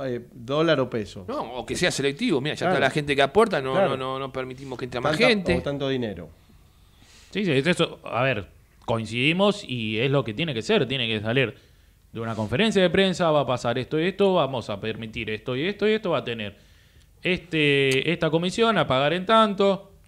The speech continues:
Speaker 2: Porque
Speaker 3: con
Speaker 2: todos
Speaker 3: esos
Speaker 2: dicen, todos
Speaker 3: intereses.
Speaker 2: dicen, "A Boca le fue bien". Sí, pero a Independiente le fue mal con los fideicomisos. Independiente tuvo fideicomisos, pasa que la gente no sabía.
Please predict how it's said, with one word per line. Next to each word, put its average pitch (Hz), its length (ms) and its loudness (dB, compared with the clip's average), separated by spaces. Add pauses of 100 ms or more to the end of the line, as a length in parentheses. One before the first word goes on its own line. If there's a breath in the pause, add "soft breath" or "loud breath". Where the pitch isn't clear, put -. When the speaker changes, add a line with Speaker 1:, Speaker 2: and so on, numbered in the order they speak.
(140)
Speaker 2:
Porque 135 180 -2
Speaker 3:
con 165 120 -8
Speaker 2:
todos 196 40 6
Speaker 3:
esos 165 200 2
Speaker 2:
dicen, 139 140 -2
todos - 140 6
Speaker 3:
intereses. 175 340 4
Speaker 2:
dicen, 160 220 -2
"A 151 100 2
Boca 175 220 -2
le 151 100 -2
fue 131 200 -6
bien". 98 180 -8
Sí, 254 180 -8
pero 120 140 -4
a - 20 -2
Independiente 143 380 -4
le 120 80 -6
fue 120 140 -10
mal 233 160 -6
con 117 120 -8
los 101 100 -12
fideicomisos. 92 680 -12
Independiente 196 340 -4
tuvo 269 220 8
fideicomisos, 107 500 -4
pasa 220 140 -6
que 160 80 -4
la 143 80 2
gente 240 220 -4
no 160 100 -2
sabía. 180 480 -2